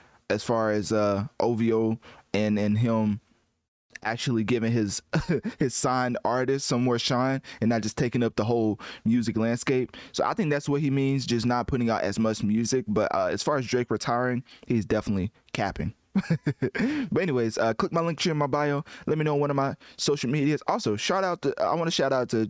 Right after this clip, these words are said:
Charlie one more time for, for joining in and giving his perspective, 'cause that was definitely needed. And, um, I'm glad he, uh, came in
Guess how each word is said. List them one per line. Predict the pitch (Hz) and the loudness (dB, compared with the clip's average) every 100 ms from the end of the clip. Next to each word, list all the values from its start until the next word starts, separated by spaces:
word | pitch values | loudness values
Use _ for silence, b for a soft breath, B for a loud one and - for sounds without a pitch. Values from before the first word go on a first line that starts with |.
| - | -2
Charlie | - 123 113 | 0 2 2
one | 117 | 2
more | 120 | 2
time | 107 107 98 | 2 0 0
for, | - 107 98 | 0 -2 0
for | 104 | 2
joining | 101 123 123 113 | 2 2 2 2
in | 110 | 2
and | |
giving | 98 107 | 2 0
his | 107 - | 0 -2
perspective, | - 104 92 - | -2 -2 -2 -2
'cause | 98 | 0
that | 120 | 2
was | 107 | 2
definitely | 113 - 107 92 B B B | 0 0 -2 -2 B B B
needed. | 107 113 104 101 | 2 4 2 0
And, | 104 101 | 0 0
um, | 101 | 0
I'm | - 110 | 0 0
glad | 123 117 | 2 2
he, | 117 113 | 2 2
uh, | 104 98 | 2 0
came | 131 110 | 0 0
in | 107 101 | 2 0